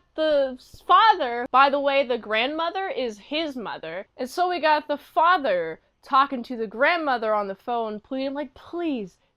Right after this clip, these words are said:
just please, let him live. If you love him at all, please, let him live.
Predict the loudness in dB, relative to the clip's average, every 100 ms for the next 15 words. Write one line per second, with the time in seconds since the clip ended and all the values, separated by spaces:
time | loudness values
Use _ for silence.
0 | -8 -6 -6 _ -4 -2 -2 -4 -6 -12
1 | _ -20 -10 0 4 4 2 -2 -2 -2
2 | -2 _ -8 -6 0 0 2 6 6 6
3 | 2 0 4 4 4 0 _ _ _ -4
4 | 2 2 2 -6 _ _ -6 4 8 8
5 | 6 2 4 4 2